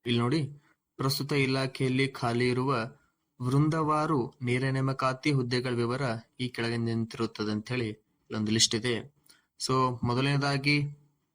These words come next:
ಆ, ನೋಡ್ತಾ ಹೋದ್ರೆ ಇಲ್ಲಿ ಅಗ್ನಿಶಾಮಕ ಠಾಣಾಧಿಕಾರಿ ಅಂತ ಇದೆ, ನೋಡ್ಬೋದು ನೀವು ಇಲ್ಲಿ. So, ಅಗ್ನಿಶಾಮಕ ಠಾಣಾಧಿಕಾರಿ, ಫೈರ್ ಸ್ಟೇಷನ್ ಆಫೀಸರ್ ಅಂತ ಇರ್ತಾರಲ್ಲ, so ಅವು ಎಷ್ಟು ಹುದ್ದೆಗಳಿವೆ ಅಂತಂದ್ರೆ,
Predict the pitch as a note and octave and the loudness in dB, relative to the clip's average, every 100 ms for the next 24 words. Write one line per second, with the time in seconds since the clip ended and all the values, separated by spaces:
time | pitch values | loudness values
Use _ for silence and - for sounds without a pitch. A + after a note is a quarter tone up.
0 | _ _ _ - A2 G#2+ G#2+ G#2+ A#2 A2+ | _ _ _ -6 -2 2 0 0 0 0
1 | B2 C#3 A2+ - _ _ _ _ - B2+ | 0 -4 -4 -10 _ _ _ _ -2 0
2 | - A#2+ C3 D#3 - D3 C#3+ D3 C#3+ C#3+ | 0 -4 0 2 4 4 2 2 -2 -2
3 | A#2+ B2+ B2+ - C3 B2 A#2+ A#2 A#2+ G#2+ | 0 0 -2 -2 -2 0 0 0 -2 -2
4 | G#2+ - - A2+ A2 G#2 G2 - - _ | -6 -12 -2 0 0 -2 -6 -12 -20 _
5 | _ - _ - - D3 A#2 B2 B2+ B2 | _ -20 _ -12 -6 -2 -2 -2 -4 -2
6 | C#3+ D3 C#3+ C#3+ C#3+ B2+ B2+ B2+ B2 B2 | 0 2 2 2 0 -2 0 -2 -2 -2
7 | A2+ - - - A2+ B2 - A#2+ B2+ B2 | -2 -6 -12 -4 -2 0 0 0 0 -2
8 | A2+ A#2+ A#2+ A2 A2 G#2+ G#2 G2+ A2+ F3 | 0 0 0 -2 -6 -6 -4 -4 -4 -4
9 | C#3 _ _ _ _ C3 C3 B2 C3 D3+ | -8 _ _ _ _ -4 -2 0 2 2
10 | D3 C3+ B2+ - C3+ B2 B2+ B2+ A#2+ A#2+ | 2 2 2 2 2 2 0 0 0 0
11 | A#2 A2+ A2+ C3+ A2+ - | -2 -2 0 0 -2 -6